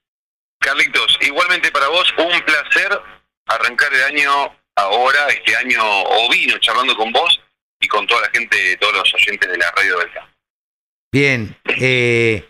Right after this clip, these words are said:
Speaker 2: Javi, a ver, nosotros hicimos como un resumen la otra vez, eh, antes de fin de año, de cómo, cómo estaba terminando el año, cómo, cómo terminaba, con qué, qué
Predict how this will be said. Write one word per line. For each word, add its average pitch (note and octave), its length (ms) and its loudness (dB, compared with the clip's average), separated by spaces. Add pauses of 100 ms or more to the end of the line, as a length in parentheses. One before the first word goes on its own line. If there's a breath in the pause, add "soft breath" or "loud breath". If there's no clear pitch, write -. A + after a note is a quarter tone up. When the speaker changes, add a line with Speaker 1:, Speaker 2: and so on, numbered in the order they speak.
(200)
Speaker 2:
Javi, E3+ 460 2 (560)
a C#3 80 -2
ver, B2 380 0 (240)
nosotros D#3+ 420 0
hicimos C#3 380 2
como B2+ 200 0
un C#3+ 120 2
resumen C3+ 680 0 (400)
la A#2 240 2
otra A#2+ 280 2
vez, C#3+ 440 2
eh, G2 460 2
antes G2+ 320 2
de G2 100 0
fin A2 220 0
de A#2+ 80 2
año, B2+ 420 0 (420)
de B2 380 0 (560)
cómo, D3 560 2 (220)
cómo C3 180 2
estaba C#3+ 340 2
terminando A#2+ 600 2
el A2+ 120 4
año, F#2 380 0 (400)
cómo, A#2+ 520 2
cómo B2 220 0
terminaba, B2 760 2
con G#2 180 0
qué, A2 220 -2
qué A#2+ 220 0